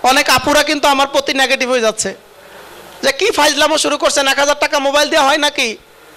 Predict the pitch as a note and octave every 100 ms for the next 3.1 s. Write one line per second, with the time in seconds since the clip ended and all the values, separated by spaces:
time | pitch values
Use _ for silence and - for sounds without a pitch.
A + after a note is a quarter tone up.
0 | - - A3+ C#4 C#4+ D#4 C#4 D4+ D#4 D#4
1 | D4 D4+ D4+ D4 D#4+ - - C4+ D4 -
2 | C4 D#4 D#4 C#4 A#3 D4 E4+ E4+ D#4 B3+
3 | G#3